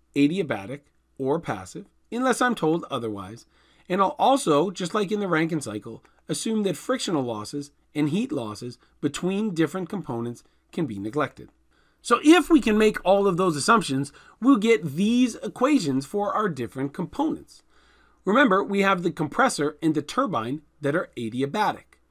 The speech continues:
So here, we're trying to find power. Power, from the first law,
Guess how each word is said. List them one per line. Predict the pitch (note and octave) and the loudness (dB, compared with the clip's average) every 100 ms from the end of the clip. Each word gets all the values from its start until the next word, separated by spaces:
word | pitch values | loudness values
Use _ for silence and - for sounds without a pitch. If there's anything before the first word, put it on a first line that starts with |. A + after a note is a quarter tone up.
| _ _ _ - | _ _ _ -8
So | - | -6
here, | C3 C4+ C#4+ D3 F3 - | -2 0 4 4 0 -2
we're | G#3+ | -2
trying | - C#3 B2+ C#3+ | 0 0 0 -2
to | F#3+ | -6
find | G#2+ G#2+ C#3 - _ | -8 -10 -10 -14 _
power. | - C#4 F#3 - _ _ _ _ _ | -2 0 -2 -10 _ _ _ _ _
Power, | - F3+ G#3 G#2+ C#3 - _ | 4 6 6 0 -8 -14 _
from | - E3+ | 0 2
the | F#3 | 2
first | - E3 - | 2 0 0
law, | C3 G#2+ A#2+ | -4 -4 -6